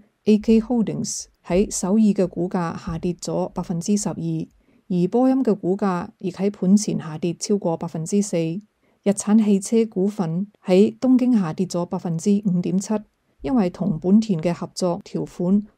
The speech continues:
可能令到投資者喺新公司入邊嘅持股比例會減少。根據監管文件顯示，股神巴菲特旗下嘅投資公司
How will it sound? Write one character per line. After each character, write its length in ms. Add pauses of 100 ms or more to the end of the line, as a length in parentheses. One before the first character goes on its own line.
可 120
能 220
令 180
到 180
投 200
資 260
者 280 (240)
喺 140
新 200
公 180
司 200
入 120
邊 260
嘅 180 (100)
持 220
股 180
比 180
例 360
會 220
減 240
少。 340 (380)
根 180
據 200
監 220
管 200
文 200
件 200
顯 200
示， 380 (300)
股 180
神 400
巴 120
菲 220
特 220
旗 180
下 220
嘅 180
投 220
資 220
公 200
司 360